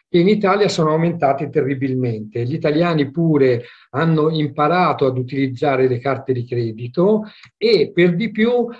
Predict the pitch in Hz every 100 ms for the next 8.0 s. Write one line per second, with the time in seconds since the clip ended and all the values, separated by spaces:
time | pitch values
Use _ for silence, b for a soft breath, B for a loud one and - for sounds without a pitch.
0 | B 135 131 139 135 127 180 202 214 208
1 | 185 - - 156 190 170 143 - 151 165
2 | 170 139 139 156 165 165 170 170 143 139
3 | 135 165 143 139 135 143 139 127 165 151
4 | 139 135 127 156 160 156 156 156 139 131
5 | 135 139 147 147 147 131 147 131 143 135
6 | 117 117 110 - 127 135 123 127 127 139
7 | 131 135 131 131 127 143 147 139 143 135